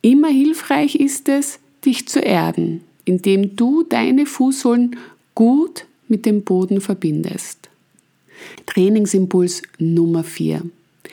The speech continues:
Setze dir emotionale Ziele. Was heißt das? Finde heraus, wo du deine emotionale Intelligenz verbessern möchtest und setze dir dann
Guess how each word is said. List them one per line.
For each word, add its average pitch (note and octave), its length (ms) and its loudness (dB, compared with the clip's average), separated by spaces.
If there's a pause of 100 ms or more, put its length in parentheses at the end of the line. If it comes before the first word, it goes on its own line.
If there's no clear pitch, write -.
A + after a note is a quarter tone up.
(240)
Setze F#3+ 540 0
dir G3 340 0
emotionale E3+ 840 0
Ziele. E3 480 -6 (280)
Was E3 220 -6
heißt F#3 380 -2
das? C4+ 340 -2 (400)
Finde C#4+ 480 0
heraus, A3+ 640 0
wo B3 160 0 (160)
du D#4+ 380 2
deine A#3+ 480 0
emotionale A3+ 720 0
Intelligenz G#3 800 -2
verbessern F#3 540 -2
möchtest - 600 -4 (320)
und A3 180 2
setze A3 420 -2
dir D#4 180 -2
dann D#4+ 200 0